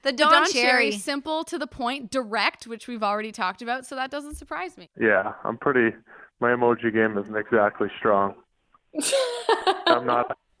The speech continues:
Speaker 1: That's
Speaker 3: I'm
Speaker 1: okay.
Speaker 3: not,
Speaker 1: It doesn't
Speaker 3: I'm
Speaker 1: have
Speaker 3: not
Speaker 1: to
Speaker 3: a
Speaker 1: be.
Speaker 3: social
Speaker 1: It doesn't,
Speaker 3: media
Speaker 1: less is
Speaker 3: person.
Speaker 1: more,
Speaker 3: I'm not
Speaker 1: I think.
Speaker 3: a nothing, so I'm just kinda, I'm blah when it comes to that stuff.
Speaker 2: Not even in the group chats, eh?
Speaker 3: Uh, the group chats, I'll throw in the odd weird video or something, but I mostly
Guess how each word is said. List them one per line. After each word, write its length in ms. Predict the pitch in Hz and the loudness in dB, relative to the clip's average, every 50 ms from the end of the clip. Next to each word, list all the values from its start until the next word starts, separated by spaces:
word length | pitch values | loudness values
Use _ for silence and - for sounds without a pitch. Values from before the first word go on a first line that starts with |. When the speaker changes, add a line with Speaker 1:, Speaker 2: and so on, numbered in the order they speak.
| _ _ _ - | _ _ _ -4
Speaker 1:
That's 180 | 240 - - | -2 2 4
Speaker 3:
I'm 80 | 403 - | 4 4
Speaker 1:
okay. 120 | - 392 339 | 4 4 4
Speaker 3:
not, 80 | 311 | 4
Speaker 1:
It 60 | 269 | 6
doesn't 240 | 277 302 311 359 359 | 4 4 4 4 2
Speaker 3:
I'm 60 | 339 302 | 4 6
Speaker 1:
have 120 | 285 311 330 | 6 6 6
Speaker 3:
not 60 | 330 | 4
Speaker 1:
to 40 | 294 | 2
Speaker 3:
a 40 | 214 | 0
Speaker 1:
be. 60 | 196 | 2
Speaker 3:
social 220 | 175 156 151 - 233 | 2 2 2 2 -2
Speaker 1:
It 80 | 220 | 0
doesn't, 160 | 240 254 247 180 175 | 0 0 2 4 4
Speaker 3:
media 60 | 175 | 6
Speaker 1:
less 100 | 170 170 170 | 6 6 6
is 60 | 180 175 - 165 | 6 4 4 2
Speaker 3:
person. 80 | - | 2
Speaker 1:
more, 160 | 160 151 135 - | 2 2 2 4
Speaker 3:
I'm 60 | 131 | 4
not 160 | 123 117 117 | 4 4 4
Speaker 1:
I 20 | 120 | 2
think. 100 | 117 117 | 2 2
Speaker 3:
a 20 | 120 | 2
nothing, 320 | 120 - - 107 98 101 - _ - | 0 0 0 -6 -6 -6 -8 _ -2
so 140 | 117 107 107 | 0 2 2
I'm 160 | 110 117 117 | 2 0 -2
just 140 | 123 127 - _ - | -8 -10 -10 _ -2
kinda, 300 | 127 120 113 107 104 107 - _ - | 0 0 2 2 0 -2 -2 _ -4
I'm 180 | - 120 131 131 | -2 -2 0 2
blah 320 | 131 127 123 123 120 117 | 2 4 4 4 4 2
when 140 | 113 110 110 | 0 -2 -6
it 100 | 110 113 | -8 -10
comes 200 | - 127 120 113 - | -10 -12 -12 -12 -8
to 60 | - 113 | -6 -4
that 180 | 104 104 104 _ _ | -4 -4 -4 _ _
stuff. 180 | - 104 98 98 - - - - - _ _ _ _ _ - | -2 -2 -2 -2 -6 -12 -18 -20 -20 _ _ _ _ _ -10
Speaker 2:
Not 260 | 240 240 233 247 254 | -6 -2 -2 -2 -2
even 220 | 302 294 320 302 | -2 -2 -2 -4
in 100 | 302 294 | -2 -2
the 80 | 302 302 | -4 -6
group 300 | 247 196 190 220 240 - | -6 -8 -10 -10 -10 -12
chats, 420 | - - 196 175 160 - - - | -12 -10 -8 -8 -8 -8 -10 -10
eh? 280 | 185 180 185 208 311 370 - _ _ _ _ _ _ _ _ _ - - | -8 -6 -6 -6 -8 -10 -14 _ _ _ _ _ _ _ _ _ -6 -4
Speaker 3:
Uh, 1200 | - - - - - - - - _ _ _ _ _ _ _ _ _ _ - - 139 151 160 160 165 | -4 -2 -2 -4 -4 -4 -12 -20 _ _ _ _ _ _ _ _ _ _ 2 4 4 6 6 6 4
the 80 | 170 160 | 4 6
group 220 | 202 220 214 - - | 6 4 4 6 4
chats, 220 | 208 175 165 - | 2 2 4 4
I'll 160 | 165 147 139 - - | 4 2 2 2 2
throw 220 | 156 143 135 131 | 4 6 6 6
in 100 | 123 120 | 6 4
the 100 | 117 113 110 | 4 4 6
odd 220 | 110 110 110 - - - _ _ _ _ _ _ _ _ _ _ _ _ | 6 4 4 2 -2 -14 _ _ _ _ _ _ _ _ _ _ _ _
weird 280 | 123 131 135 131 127 - - | 0 2 2 2 0 -2 -6
video 300 | 123 117 117 117 113 107 | -6 -2 -2 -2 -2 -2
or 180 | 107 101 101 101 - | -2 -4 -8 -8 -10
something, 420 | 104 95 98 - 104 101 101 104 107 | -12 -12 -10 -10 -10 -10 -10 -6 -4
but 180 | - 104 - - - - - - - - 466 - | -2 -2 -2 -4 -10 -12 -14 -12 -2 -2 2 2
I 60 | - | 4
mostly 340 | - - - - 359 339 | 4 4 2 2 0 -2